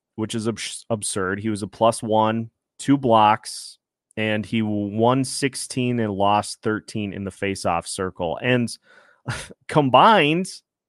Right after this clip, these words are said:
the rest of the Wild players, the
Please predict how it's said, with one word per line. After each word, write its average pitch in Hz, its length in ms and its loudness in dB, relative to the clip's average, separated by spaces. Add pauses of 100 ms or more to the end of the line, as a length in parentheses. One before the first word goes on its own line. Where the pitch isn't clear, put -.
(180)
the 139 160 2
rest 127 460 2
of 160 220 -2
the 143 400 2
Wild 120 600 2
players, 117 400 0
the 117 180 -2